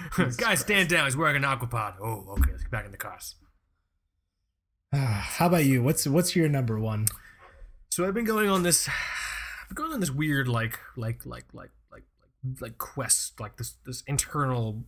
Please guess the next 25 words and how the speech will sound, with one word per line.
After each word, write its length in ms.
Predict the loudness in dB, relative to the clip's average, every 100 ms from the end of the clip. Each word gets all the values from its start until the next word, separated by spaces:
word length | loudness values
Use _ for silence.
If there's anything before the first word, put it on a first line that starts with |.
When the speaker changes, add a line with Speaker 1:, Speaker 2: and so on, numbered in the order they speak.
| -8
Speaker 2:
orological, 680 | -6 -2 -4 -4 -6 -8 -6
like, 160 | -8 -8
journey 520 | -4 -4 -4 -8 -12 -20 -20 _ -6
of 100 | -4
just 180 | -4 -4
understanding 800 | 0 2 2 2 0 -2 -6 -10 -18 _ -2
what 280 | 0 0 -2
is 100 | 0
going 260 | 0 -2
on 280 | -6 -12 -18 -20 _ _ _ _ _ _ _ _ _ _ _ _ _ -4
in 80 | -4
my 100 | -4
life. 400 | -10 -14 -20 -20 _ _ _ _
Um, 520 | -4 -4 -4 -6 -10 -14 -12 -6
Basel 280 | -2 0 0
happened, 480 | 0 0 0 0 -4 _ -2
and 200 | 2 4
Speaker 1:
Yeah. 120 | 4 0 -2
Speaker 2:
something 400 | 0 0 2 0
happened, 480 | 2 0 2 -2 0
something 300 | -2 0 0
happened, 500 | 0 0 0 0 -4
something 200 | -10 -10
happened. 380 | -8 -10 -14 0 2 2 -4
S-, 120 | -6